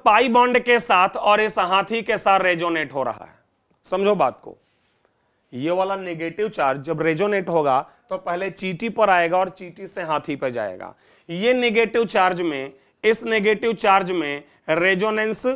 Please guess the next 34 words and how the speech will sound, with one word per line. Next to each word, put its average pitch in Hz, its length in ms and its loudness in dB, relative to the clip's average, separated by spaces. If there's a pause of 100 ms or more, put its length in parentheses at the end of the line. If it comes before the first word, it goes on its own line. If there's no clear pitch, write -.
(320)
नाम 185 360 2
की 220 200 -6
कोई 208 360 -2
चीज 175 320 -6
नहीं 139 260 -10
है, 107 140 -20 (760)
क्योंकि 202 200 2
नेगेटिव 196 480 2
चार्ज 226 380 4 (320)
डबल 196 380 4
बॉन्डेड 220 400 2
एटम 196 420 0
पर 175 180 2
है, 147 320 0
और 165 140 2
मैंने 190 280 -2
पीछे 202 320 -4
एक्सप्लेन 180 380 -6
किया 175 240 0
है 139 200 -2 (260)
कि 196 80 -6
ऐसा 196 440 -4
नेगेटिव 180 640 -2 (240)
रेजोनेट 196 580 0
नहीं 147 260 -6
होगा। 104 340 -10 (1000)
यहां 202 380 2
पर 247 220 2
भी 226 160 2
ये 233 140 2
नेगेटिव 185 640 0 (240)
रेजोनेट 208 640 0
नहीं 185 380 0
होगा, 139 440 -2